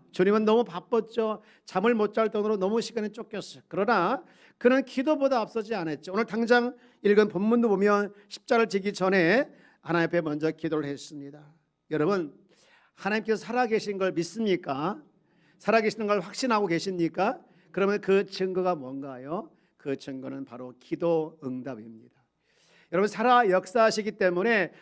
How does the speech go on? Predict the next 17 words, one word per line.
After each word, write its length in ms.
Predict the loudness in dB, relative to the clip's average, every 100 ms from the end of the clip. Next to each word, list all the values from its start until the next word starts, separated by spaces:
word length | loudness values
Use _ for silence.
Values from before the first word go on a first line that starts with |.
| _
우리가 240 | 4 6 6
기도하는 400 | 2 0 2 2
걸 220 | 0 0
들으시고, 720 | 4 4 2 -2 -6 -8 -12 _ _
들으시고 460 | 0 0 2 0 0
그 120 | 2
다음에 280 | 0 2 0
응답하시죠. 920 | -2 -2 -2 -4 -6 -10 -12 -14 0
만약에 580 | 4 4 6 4 2 -2 _ _ _
살아 220 | 2 4
역사하지 380 | 4 2 0 2
않는다고 460 | 0 0 -2 -4 -2
하면, 320 | 0 0 -2
죽었다고 520 | -4 -2 -2 -4 -4
하면 420 | 0 0 0 -4 -4
듣지도 380 | -4 -4 -10
못하시고 680 | -8 -6 -6 -6 -6 -6 -6